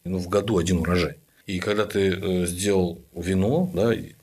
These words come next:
наделал какую-то кучу ошибок, в следующем году ты их исправляешь. Но делаешь какие-то новые, потом эти исправляешь, в новые возникают. И здесь есть два, как бы, аспекта в производстве вина. Вот есть виноградарство, это выращивание, вот,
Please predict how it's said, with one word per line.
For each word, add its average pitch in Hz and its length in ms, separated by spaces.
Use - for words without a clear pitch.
наделал 95 360
какую-то - 240
кучу 92 200
ошибок, 165 340
в - 40
следующем 139 260
году 113 160
ты 95 80
их 80 80
исправляешь. 71 760
Но 95 80
делаешь 143 200
какие-то 143 260
новые, 120 520
потом 156 240
эти 139 260
исправляешь, 120 560
в 87 300
новые 127 400
возникают. 113 640
И 123 420
здесь 170 280
есть - 260
два, 127 580
как 113 180
бы, 107 120
аспекта 107 440
в - 60
производстве 90 520
вина. 87 180
Вот 80 120
есть 92 200
виноградарство, 120 800
это 85 180
выращивание, 87 500
вот, 78 140